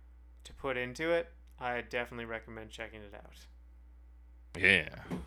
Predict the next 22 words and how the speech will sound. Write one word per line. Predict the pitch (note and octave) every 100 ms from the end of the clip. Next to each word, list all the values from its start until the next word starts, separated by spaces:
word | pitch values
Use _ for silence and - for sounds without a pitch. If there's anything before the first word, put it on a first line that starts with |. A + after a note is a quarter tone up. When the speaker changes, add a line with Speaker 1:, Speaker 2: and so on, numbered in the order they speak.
| - - - - - - - - - - - - - - - - - - -
Speaker 2:
It | F2+ F#2
is | G2
a | F#2+
weird | F#2+ F#2
one. | D#2 D#2
I'm | F#2 G2
not | G2 B2+ -
sure. | - C3+ F2 D#2+
I'm | E2+ F#2 F2+
still | - - B2
un-, | A#2 A2+
undecided | A2 A#2+ - G#2+ G#2+ G2
as | E2+
to | F#2+
whether | F2+ G2 F2+
the | E2+
lyric | D#2 E2 F2+ G#2+ - - - -
section | - A2 G2 G#2
is | F2+ F2
even | E2 D#2 D#2
needed. | E2+ G2+ D#3+ F#3 - - - - - - - - - - - - - - - -
Speaker 1:
Uh, | -